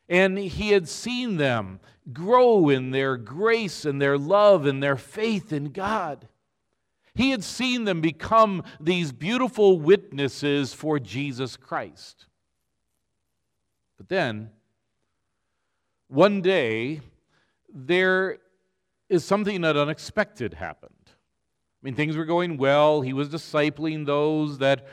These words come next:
were, you know, coming to the church and coming to faith.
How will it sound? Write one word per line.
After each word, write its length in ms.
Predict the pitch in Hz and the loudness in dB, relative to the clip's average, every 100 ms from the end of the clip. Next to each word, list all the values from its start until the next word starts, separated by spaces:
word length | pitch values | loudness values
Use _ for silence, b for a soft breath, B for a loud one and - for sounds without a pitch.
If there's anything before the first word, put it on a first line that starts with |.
| B | B
were, 340 | 139 135 135 135 B | -2 0 0 -2 B
you 100 | 135 | -8
know, 120 | 123 | -8
coming 420 | - 160 165 175 165 | -4 -6 -4 -6 -4
to 140 | 165 | -6
the 120 | 156 | -6
church 580 | 151 - 156 156 156 156 | -10 -4 0 2 0 -4
and 180 | 120 107 | -12 -6
coming 360 | 160 180 185 | -6 -4 -4
to 100 | 175 | -6
faith. 520 | 151 - 143 147 135 | -8 -4 -2 -2 -8